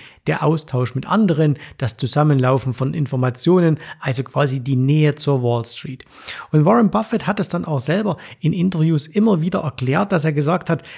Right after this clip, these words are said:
all diese Informationen, die da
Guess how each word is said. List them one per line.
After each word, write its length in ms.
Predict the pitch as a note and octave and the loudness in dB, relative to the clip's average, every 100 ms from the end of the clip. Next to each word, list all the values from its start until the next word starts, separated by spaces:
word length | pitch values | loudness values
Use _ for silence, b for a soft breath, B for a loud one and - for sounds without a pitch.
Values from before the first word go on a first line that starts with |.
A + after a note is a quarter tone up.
| B _ | B _
all 340 | - A3 C#4 | 0 2 2
diese 360 | G3+ A#3 A3+ G#3 | 0 0 0 0
Informationen, 1200 | A3 G3 E3 E3+ D#3+ - E3 A3+ A#3 B2+ A#2 A2 | 0 0 0 -2 -2 -4 0 4 4 2 0 -2
die 160 | E3+ | -2
da 300 | E3+ D#3+ D3 | 0 2 0